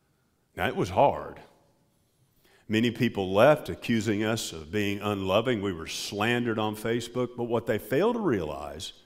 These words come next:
in many cases do not want to know, the Scripture not only calls for it, it was done after almost seven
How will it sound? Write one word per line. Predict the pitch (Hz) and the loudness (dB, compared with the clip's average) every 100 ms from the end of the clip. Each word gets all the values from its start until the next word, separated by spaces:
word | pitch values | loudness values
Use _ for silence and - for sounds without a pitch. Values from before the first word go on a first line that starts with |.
| _ _ - - | _ _ -20 -2
in | 123 123 | 2 6
many | 185 220 | 6 4
cases | 208 110 107 101 | 2 0 2 -2
do | 104 | 0
not | 127 139 120 | 2 2 2
want | 120 | -2
to | 95 | 0
know, | 101 110 - - 123 - _ _ _ - - | 0 -2 -4 -10 -14 -20 _ _ _ -20 -2
the | 131 | 0
Scripture | - - 139 151 | 2 4 4 4
not | 135 131 | 6 6
only | 127 113 | 6 2
calls | - 151 170 - | 2 2 2 0
for | - 107 | -2 0
it, | 151 | 0
it | |
was | 202 123 | -2 -2
done | 143 147 | 0 2
after | 127 123 123 | 0 0 -2
almost | 117 107 - - - | 0 -2 -4 -8 2
seven | 165 165 180 180 | 2 2 -2 -2